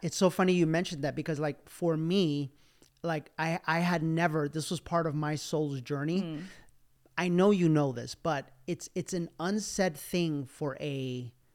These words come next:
Speaker 1: a Latino or an
Speaker 2: Mm-hmm.
Speaker 1: African American person
Speaker 2: Yeah.
Speaker 1: that, you know, like, white people are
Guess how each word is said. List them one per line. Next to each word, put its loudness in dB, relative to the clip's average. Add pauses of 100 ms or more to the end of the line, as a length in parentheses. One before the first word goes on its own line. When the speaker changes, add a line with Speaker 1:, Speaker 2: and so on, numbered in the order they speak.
(1300)
Speaker 1:
a -8
Latino 2
or 2
an 0
Speaker 2:
Mm-hmm. 0
Speaker 1:
African 0
American -2
person -4
Speaker 2:
Yeah. -4 (240)
Speaker 1:
that, 0 (360)
you 0
know, 0
like, -2
white 0
people 4 (220)
are 4